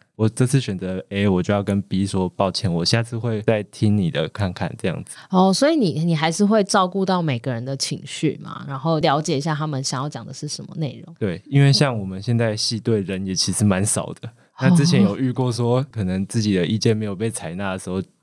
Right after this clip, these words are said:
Speaker 1: 有些人就会想要退队。
Speaker 2: 哇，好激烈哦。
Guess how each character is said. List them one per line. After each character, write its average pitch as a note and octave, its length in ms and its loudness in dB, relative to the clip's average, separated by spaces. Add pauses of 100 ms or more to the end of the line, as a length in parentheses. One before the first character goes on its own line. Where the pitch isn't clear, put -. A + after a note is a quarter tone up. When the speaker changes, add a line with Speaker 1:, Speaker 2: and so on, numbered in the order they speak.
(140)
Speaker 1:
有 G2+ 100 -2
些 G#2 100 4
人 A2+ 140 2
就 B2 80 -4
会 A#2+ 160 0
想 F#2+ 200 -4
要 G2 60 -2
退 G2 300 2
队。 G2+ 280 -4 (460)
Speaker 2:
哇， D4+ 260 6 (140)
好 E3+ 160 6
激 G#3 260 2
烈 F#3+ 280 4
哦。 E3 80 6